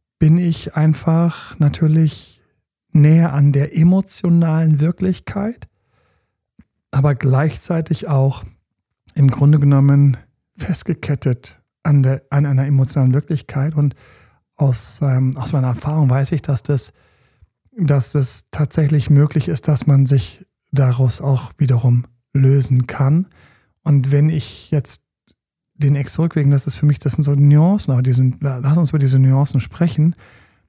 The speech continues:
Und wenn ich den Ex zurückwege, ist für mich das Wichtigste, dass ich schauen will,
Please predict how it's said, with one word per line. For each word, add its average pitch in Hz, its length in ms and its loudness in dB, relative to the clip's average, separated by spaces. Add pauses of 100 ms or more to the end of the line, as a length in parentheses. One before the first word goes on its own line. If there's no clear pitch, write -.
(160)
Und 147 100 2
wenn 147 80 4
ich 131 80 0
den 147 160 0
Ex 143 180 -6
zurückwege, 151 600 -2
ist 147 120 -4
für 151 80 -2
mich 143 300 2 (120)
das - 240 -14
Wichtigste, 175 720 -2 (460)
dass 135 220 -2
ich - 420 -6
schauen 160 560 0
will, 175 280 0